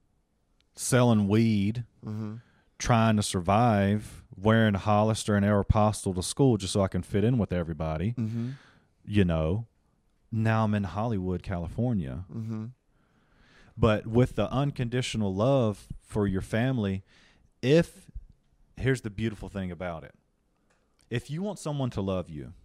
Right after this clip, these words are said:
Speaker 2: Mm-hmm.
Speaker 1: and you love them, even though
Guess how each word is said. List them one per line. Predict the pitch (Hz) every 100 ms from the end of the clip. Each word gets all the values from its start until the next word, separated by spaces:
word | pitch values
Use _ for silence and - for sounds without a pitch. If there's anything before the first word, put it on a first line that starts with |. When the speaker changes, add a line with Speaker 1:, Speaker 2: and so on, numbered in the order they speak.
| -
Speaker 2:
Mm-hmm. | 113 110 107 123 -
Speaker 1:
and | 107
you | 104 156
love | 151 143 147 123
them, | 98 90 80 78 98 _ _ _ _ _ _ _ _ _ _ _ _ _ -
even | 139 165 156 117
though | 131 135 117 107 104